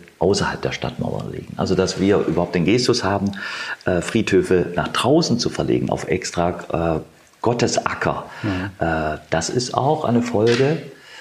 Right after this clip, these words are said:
Speaker 1: äh, von Luthers Umgang mit der Gefahr der Pest.
Speaker 2: Jetzt gehen wir zum Schluss unseres Gesprächs, also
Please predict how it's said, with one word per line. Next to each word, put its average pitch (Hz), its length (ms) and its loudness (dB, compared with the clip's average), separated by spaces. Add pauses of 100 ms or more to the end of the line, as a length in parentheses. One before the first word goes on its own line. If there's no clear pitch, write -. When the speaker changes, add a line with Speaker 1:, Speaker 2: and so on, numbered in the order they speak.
(140)
Speaker 1:
äh, 104 180 0
von 101 240 0
Luthers 117 360 2
Umgang 123 720 2 (280)
mit 107 380 -2 (160)
der 101 60 0
Gefahr 80 400 -2
der 82 100 -2
Pest. - 420 -12 (840)
Speaker 2:
Jetzt 139 160 0
gehen 208 140 6
wir 208 100 4
zum 147 180 2
Schluss - 500 2 (460)
unseres 139 240 0
Gesprächs, 139 440 4
also 123 380 4